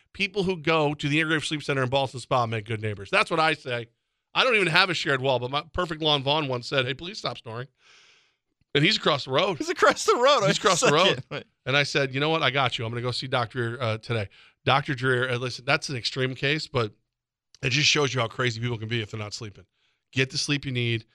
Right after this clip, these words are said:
Speaker 1: Get rid of the sleep apnea. Stop the snoring. Keep it all under control. Five one eight,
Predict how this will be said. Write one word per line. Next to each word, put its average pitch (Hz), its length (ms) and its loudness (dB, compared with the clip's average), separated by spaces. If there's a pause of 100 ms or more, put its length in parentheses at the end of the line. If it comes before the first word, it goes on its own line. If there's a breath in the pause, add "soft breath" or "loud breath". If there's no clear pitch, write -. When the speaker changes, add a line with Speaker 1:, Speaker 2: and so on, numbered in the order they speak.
(140)
Speaker 1:
Get 120 120 -8
rid 131 120 2
of 143 60 0
the 131 60 -10
sleep 123 240 -8
apnea. 113 520 -2
Stop 131 340 -2
the 143 60 -14
snoring. 120 560 -2
Keep 143 180 -6
it 151 60 0
all 143 140 4
under 131 100 -2
control. 113 500 -8 (280 soft breath)
Five 143 220 4
one 160 120 0
eight, 131 200 -2